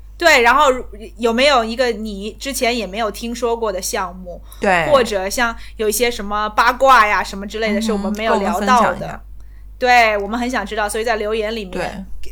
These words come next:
Speaker 1: 留言区给我们分享。
Speaker 2: 虽然说这集发出来的时候奥运已经结束了，但我们还是希望就是跟大家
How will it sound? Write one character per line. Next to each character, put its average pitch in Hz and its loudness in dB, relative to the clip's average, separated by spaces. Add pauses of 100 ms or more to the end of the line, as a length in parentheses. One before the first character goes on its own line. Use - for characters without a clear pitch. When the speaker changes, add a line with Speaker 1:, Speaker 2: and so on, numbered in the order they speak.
Speaker 1:
留 233 2
言 247 2
区 262 -6
给 240 -4
我 233 0
们 185 -8
分 226 -8
享。 226 -10
Speaker 2:
虽 277 -4
然 220 0
说 233 -6
这 220 -4
集 202 -6
发 208 0
出 220 -4
来 202 0
的 190 -2
时 196 -6
候 196 0
奥 196 -2
运 196 -8
已 175 -8
经 165 -10
结 - -8
束 - -12
了， - -14
但 180 -6
我 156 -10
们 165 -10
还 165 -10
是 170 -8
希 - -8
望 160 -6
就 165 -12
是 156 -14
跟 160 -12
大 170 -8
家 151 -8